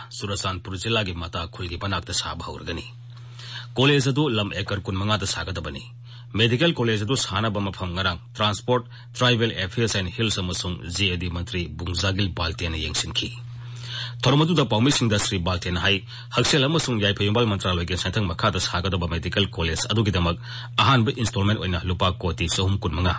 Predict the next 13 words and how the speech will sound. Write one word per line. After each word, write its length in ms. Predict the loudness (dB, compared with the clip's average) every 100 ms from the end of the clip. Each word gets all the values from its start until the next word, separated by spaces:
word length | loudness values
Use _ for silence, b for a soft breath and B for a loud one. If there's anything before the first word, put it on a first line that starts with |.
| 2
ꯔꯥꯖ꯭ꯌ 260 | 2 4 2
ꯁꯔꯀꯥꯔꯗ 380 | 0 2 2
ꯄꯤꯔꯛꯂꯦ꯫ 380 | 0 -2 0 -2 -2 -8 B B B B
ꯃꯟꯇ꯭ꯔꯤꯒꯤ 400 | 2 4 6 4 6
ꯈꯣꯡꯆꯠ 260 | 4 4
ꯑꯗꯨꯗ 280 | 4 4 4 2
ꯑꯦ 160 | 2 0
ꯗꯤ 100 | 2
ꯁꯤ 120 | 0
ꯆꯤꯌꯥꯔꯃꯦꯟ 460 | 2 2 2 2 0 -4 B B B
ꯈꯥꯏꯄꯥꯎ 420 | 2 4 4 4
ꯍꯥꯎꯀꯤꯞ 300 | 4 0 0 0
ꯑꯃꯗꯤ 280 | 0 2